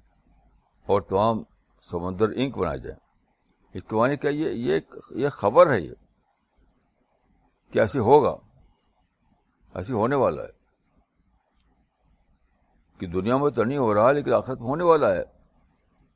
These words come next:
کہ یہ ساری چیزیں رقم کی جائیں گی، ساری چیزیں مدون کی جائیں گی، ساری چیزیں انفولڈ کی جائیں گی۔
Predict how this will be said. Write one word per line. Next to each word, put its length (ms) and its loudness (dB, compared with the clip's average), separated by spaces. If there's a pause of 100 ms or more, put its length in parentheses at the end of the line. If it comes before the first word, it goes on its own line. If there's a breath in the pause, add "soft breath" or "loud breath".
(1800)
کہ 60 -6
یہ 180 0
ساری 340 2
چیزیں 320 -2 (1300)
رقم 300 -2
کی 180 -6
جائیں 220 0
گی، 80 -10
ساری 260 -2
چیزیں 240 -4 (600)
مدون 500 0
کی 120 -8
جائیں 200 -6
گی، 80 -18 (1000)
ساری 200 0
چیزیں 160 -2
انفولڈ 640 0
کی 80 -8
جائیں 220 -10
گی۔ 80 -20